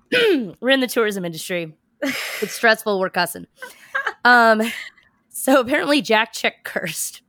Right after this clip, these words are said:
Speaker 2: a lot.
Speaker 1: Okay, okay.
Speaker 2: He was enlisted or drafted. I found reference to both.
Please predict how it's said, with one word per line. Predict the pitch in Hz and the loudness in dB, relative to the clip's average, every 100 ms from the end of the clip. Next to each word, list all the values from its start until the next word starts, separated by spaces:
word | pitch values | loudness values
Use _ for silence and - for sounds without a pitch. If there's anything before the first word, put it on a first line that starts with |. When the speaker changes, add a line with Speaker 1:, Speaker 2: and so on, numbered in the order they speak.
| - | -12
Speaker 2:
a | 190 | -10
lot. | 170 - 208 | -6 -4 -2
Speaker 1:
Okay, | 214 165 180 208 | -2 -4 -6 -8
okay. | 190 196 190 170 190 202 _ _ _ | -6 -4 -2 -2 -4 -10 _ _ _
Speaker 2:
He | - 220 233 226 226 226 220 - | -10 -4 -2 -2 0 0 0 -4
was | 226 226 | -8 -6
enlisted | 226 208 262 285 254 | -4 -4 -4 -4 -2
or | 247 214 | -2 0
drafted. | 214 196 202 214 214 208 _ _ _ - | 2 2 0 -4 -4 -4 _ _ _ -10
I | 196 | -4
found | 220 214 | -2 0
reference | 196 - 190 - | 0 -2 -10 -8
to | 175 | -12
both. | 151 196 196 214 - - | -10 -6 -4 -6 -12 -20